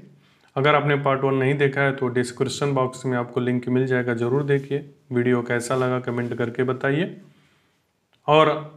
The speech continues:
पार्ट टू शुरू करने से पहले अगर आप चैनल पर नए हैं तो चैनल को सब्सक्राइब करके बेल आइकन का बटन दबाना ना भूलें। और वीडियो पसंद आएगा तो वीडियो को लाइक करें, कमेंट करें और दोस्तों में शेयर करना ना भूलें, जिससे कि ज़रूरतमंद विद्यार्थियों तक वीडियो पहुंच सके।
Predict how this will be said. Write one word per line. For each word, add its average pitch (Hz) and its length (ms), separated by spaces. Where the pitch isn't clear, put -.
पार्ट 143 220
टू 156 100
शुरू 151 260
करने 151 340
से 143 120
पहले 143 220
अगर 143 180
आप 135 120
चैनल 131 300
पर 127 160
नए 127 220
हैं 143 180
तो 139 120
चैनल 131 280
को 127 140
सब्सक्राइब 131 600
करके 131 260
बेल 123 180
आइकन 120 280
का 120 100
बटन 117 300
दबाना 117 300
ना 117 120
भूलें। 131 300
और 147 120
वीडियो 156 300
पसंद 151 380
आएगा 160 240
तो 147 100
वीडियो 131 280
को 131 120
लाइक 139 280
करें, 147 200
कमेंट 139 400
करें 143 160
और 131 120
दोस्तों 131 340
में 151 100
शेयर 147 360
करना 131 340
ना 127 140
भूलें, 123 260
जिससे 127 300
कि 127 100
ज़रूरतमंद 127 640
विद्यार्थियों 120 540
तक 120 80
वीडियो 117 360
पहुंच 120 260
सके। 143 260